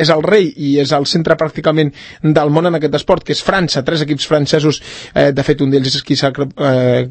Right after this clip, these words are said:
proclamat campió, l'Estat Toulousain, en aquest, eh, campionat internacional, segon campionat internacional sub-setze, i precisament d'aquest treball, d'aquesta base, d'aquesta, d'aquesta tecnificació des de les categories inferiors,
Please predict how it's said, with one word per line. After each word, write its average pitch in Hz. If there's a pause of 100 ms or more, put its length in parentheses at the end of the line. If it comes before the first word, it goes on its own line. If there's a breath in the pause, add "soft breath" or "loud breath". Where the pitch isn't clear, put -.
proclamat 139
campió, 143
l'Estat 170
Toulousain, 220 (380 loud breath)
en 131
aquest, 143
eh, 127
campionat 147
internacional, 143
segon 156
campionat 139
internacional 135
sub-setze, 165 (360 loud breath)
i 156
precisament 196
d'aquest 190
treball, 185
d'aquesta 180
base, 180
d'aquesta, 151
d'aquesta 165
tecnificació 185
des 165
de 175
les 156
categories 160
inferiors, 160